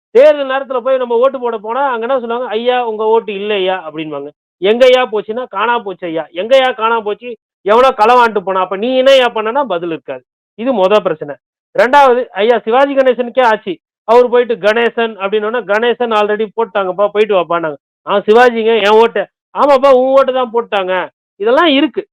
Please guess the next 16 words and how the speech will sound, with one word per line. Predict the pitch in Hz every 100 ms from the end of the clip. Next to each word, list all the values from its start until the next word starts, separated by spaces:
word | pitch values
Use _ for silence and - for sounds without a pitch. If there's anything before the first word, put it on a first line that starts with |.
| _ _ _
அதுக்கப்புறம் | 233 277 302 302
மூணாவது | 285 294 262 294
க-, | 247
வாக்காளர்கள் | 233 233 262 254 220 262
காசு | 226 240 233
கொடுக்கறது. | 185 165 147 135 _ _ _ -
இவ்வளவு | 190 208 220
குறைய | - 220 269 285
வச்சுக்கிட்டு | 208 202 220 202 147 135 156 180 _ _ _ _ _ _
ராகுல் | 185 233 311
காந்தி | 262 233 208
கிட்ட | 202 214
கேக்குறாங்க, | 208 214 208 175 196 269 180
நீங்க | 180 214 196
வந்து | 190 311 285 156 _ _ _
அ, | -